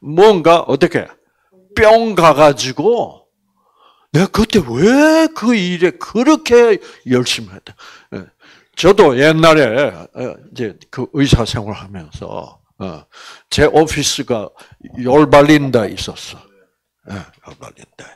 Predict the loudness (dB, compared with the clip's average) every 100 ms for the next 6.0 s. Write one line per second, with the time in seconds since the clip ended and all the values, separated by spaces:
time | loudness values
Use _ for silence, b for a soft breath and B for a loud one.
0 | _ _ -20 _ b b b b b _
1 | _ _ -2 0 0 -2 -6 -20 -4 0
2 | 0 0 -8 -12 -2 0 2 0 0 0
3 | -2 -6 -6 -6 -6 -4 -4 -4 -6 -12
4 | -12 -8 -8 -8 -6 -6 -6 -6 -8 -8
5 | -8 -6 -6 -12 -16 -16 -16 -18 -20